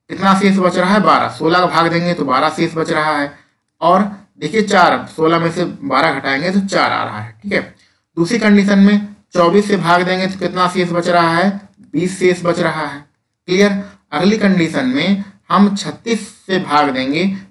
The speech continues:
तो कितना बच रहा है, बत्तीस बच रहा है। देखिए छत्तीस में से बत्तीस घटाएंगे फिर भी आपका चार ही आएगा। अगली condition में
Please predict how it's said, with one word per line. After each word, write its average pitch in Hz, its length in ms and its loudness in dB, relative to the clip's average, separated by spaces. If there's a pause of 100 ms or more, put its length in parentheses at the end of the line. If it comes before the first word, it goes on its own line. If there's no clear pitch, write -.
तो 151 100 -10
कितना 175 340 -2
बच 175 200 -2
रहा 170 240 2
है, 196 200 0
बत्तीस 170 400 -4
बच 165 140 -2
रहा 160 200 -4
है। 151 340 -6 (120)
देखिए 190 320 2
छत्तीस 165 400 -4
में 175 100 -4
से 175 120 -6
बत्तीस 156 280 -4
घटाएंगे 160 480 -4
फिर 196 140 0
भी 175 120 0
आपका 151 240 0
चार 131 340 -2
ही 202 180 2
आएगा। 117 400 -4 (360)
अगली 165 240 2
condition 170 420 -2
में 175 360 -6